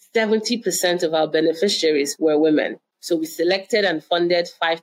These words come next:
thousand entrepreneurs, and over seventy percent of them were women. We disbursed about sixteen million dollars to African women entrepreneurs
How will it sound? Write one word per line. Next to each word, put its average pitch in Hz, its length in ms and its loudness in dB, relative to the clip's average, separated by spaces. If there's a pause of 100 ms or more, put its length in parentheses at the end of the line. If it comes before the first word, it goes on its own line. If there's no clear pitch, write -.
thousand 160 320 -2
entrepreneurs, 151 680 -2 (600)
and 175 240 -2
over 190 340 2
seventy 190 420 0
percent 156 360 -2
of 151 120 -2
them 151 200 0
were 156 200 0
women. 151 460 0
We 156 120 -6
disbursed 175 600 -2
about 151 260 -2
sixteen 202 680 -2
million 185 420 2
dollars 160 440 0 (380)
to - 180 -6
African 202 500 0
women 165 260 2
entrepreneurs 151 680 -4